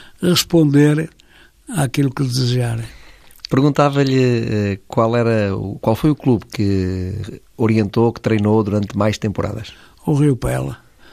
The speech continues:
Speaker 1: Foram sete anos seguidos, seguidos, sem sair. E também era, naquela altura, não era muito fácil, também já existiam muitas chicotadas psicológicas. Só que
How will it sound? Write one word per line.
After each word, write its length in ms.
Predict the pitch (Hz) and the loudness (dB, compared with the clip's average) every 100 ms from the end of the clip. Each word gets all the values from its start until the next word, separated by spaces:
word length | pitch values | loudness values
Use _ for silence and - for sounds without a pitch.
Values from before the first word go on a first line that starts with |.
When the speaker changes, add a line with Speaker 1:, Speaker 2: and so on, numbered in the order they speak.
| - - - | -20 -20 -20
Speaker 1:
Foram 360 | - 156 143 135 | -4 0 0 0
sete 480 | - 160 147 - 147 | -2 -2 -2 -2 0
anos 400 | 151 147 - - | 2 0 -2 0
seguidos, 640 | 156 151 143 135 123 - - - - - - - - - - - - - - | 2 4 2 0 -8 -14 -20 -20 -20 -20 -20 -20 -20 -20 -20 -20 -20 -20 -12
seguidos, 600 | 226 - 156 147 139 123 | -6 -2 0 0 0 0
sem 200 | - 151 | 0 0
sair. 640 | 139 - 156 147 139 127 - _ _ - - - - - _ - - - - - | 2 2 2 2 0 -2 -10 _ _ -20 -20 -20 -20 -20 _ -20 -20 -20 -20 -14
E 560 | 330 320 294 277 269 240 | -12 -8 -6 -4 -6 -4
também 340 | 233 208 202 | 0 2 2
era, 440 | 190 185 185 185 | 4 2 2 0
naquela 400 | 180 180 - 180 | 0 0 2 2
altura, 520 | - 170 - 185 180 175 | 2 0 2 2 4 4
não 200 | 175 175 | 4 4
era 200 | 170 160 | 4 2
muito 360 | 160 165 160 - | 2 2 0 -2
fácil, 800 | - 156 143 - 160 156 160 - _ - - - - - | 0 2 2 0 0 0 -4 -8 _ -20 -20 -20 -20 -8
também 280 | - 147 151 | -2 2 2
já 160 | 139 151 | 2 2
existiam 560 | 143 131 - 160 156 | 2 0 2 4 4
muitas 340 | 151 151 160 143 | 4 0 0 0
chicotadas 920 | - 143 156 - 139 127 127 123 - - - - - - - | 0 -2 -2 0 -2 -2 -4 -8 -10 -16 -20 -20 -20 -20 -8
psicológicas. 840 | - 156 139 156 139 131 127 131 | -2 -2 0 2 2 0 -4 -2
Só 260 | - 190 196 | 2 2 2
que 480 | - 185 196 220 | 2 4 4 2